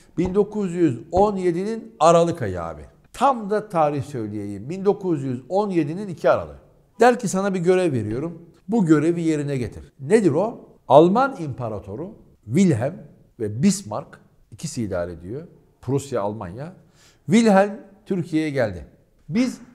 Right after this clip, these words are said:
Wilhelm'e iade ziyaret yapmamız lazım. Fakat Padişah Mehmet Reşat hasta.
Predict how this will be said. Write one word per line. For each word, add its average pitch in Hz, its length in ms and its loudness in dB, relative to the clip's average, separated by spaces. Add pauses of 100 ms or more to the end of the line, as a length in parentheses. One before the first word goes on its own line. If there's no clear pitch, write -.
Wilhelm'e 170 800 0
iade 185 480 0
ziyaret 170 420 0
yapmamız 92 500 -8
lazım. 78 300 -18 (180)
Fakat 185 420 0
Padişah 175 580 2
Mehmet 127 440 -6
Reşat 180 380 -6
hasta. 123 360 -6